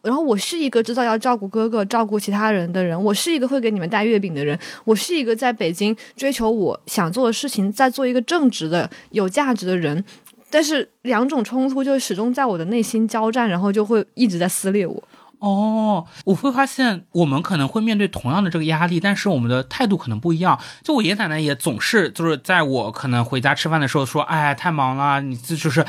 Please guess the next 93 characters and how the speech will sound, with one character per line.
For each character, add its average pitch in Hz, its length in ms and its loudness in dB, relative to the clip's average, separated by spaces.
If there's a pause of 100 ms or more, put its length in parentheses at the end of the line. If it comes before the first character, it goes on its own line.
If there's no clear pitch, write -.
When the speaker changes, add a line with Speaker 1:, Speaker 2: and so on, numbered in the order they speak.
Speaker 2:
好 147 160 4
不 147 60 0
容 160 160 2
易 160 80 0
可 165 100 -6
以 160 80 0
又 190 100 2
回 139 160 -4
家 135 160 2
一 127 60 0
趟 147 240 0
呀。” 123 100 2 (260)
那 233 140 6 (140)
我 143 160 0
这 220 100 0
次 214 140 -2
知 196 160 -4
道 202 160 4
我 131 140 -2
可 - 120 -14
能 120 80 -8 (100)
这 226 120 2
次 185 140 -2
没 160 160 -2
有 233 80 2
那 226 160 0
么 185 100 0
忙， 143 260 2 (140)
Speaker 1:
<laughs> 240 160 -4
Speaker 2:
但 254 80 2
是 254 100 0
我 160 280 -2
爷 151 80 0
爷 220 60 2
奶 214 40 2
奶 165 60 0
他 175 80 -4
们 175 40 -6
就 180 60 -4
不 294 180 0
知 160 120 0
道 147 120 2
我 139 120 0
裸 131 120 0
辞 131 200 -4
这 156 80 2
个 156 80 2
事 160 160 0
情 - 120 -4
嘛。 123 140 0 (180)
但 294 140 2
是 262 180 0 (200)
我 226 80 0
好 214 100 0
像 247 100 0
也 143 120 -6
要 156 120 -2
去 226 140 -2
顺 254 320 0
应 214 140 0
他 202 120 -2
们 185 120 0
那 180 100 0
个 139 60 -4
预 180 180 2
期， 156 360 0
会 208 140 -2
说 196 220 -2
：“哦， 240 180 2
是 - 140 -4
的， 226 100 0
是 214 140 -2
的， 190 160 2
我 160 80 2
可 165 100 -4
能 131 80 -2
后 233 140 0
天 208 120 0
又 240 40 0
要 233 140 4
去 196 100 -6
上 196 180 -2
海 143 200 0
了 131 80 -2
呀， 135 100 2
我 135 240 -2
去 214 100 -6
上 208 140 -2
海 170 80 0
又 254 140 0
安 214 160 0
排 151 180 -2
了 151 100 2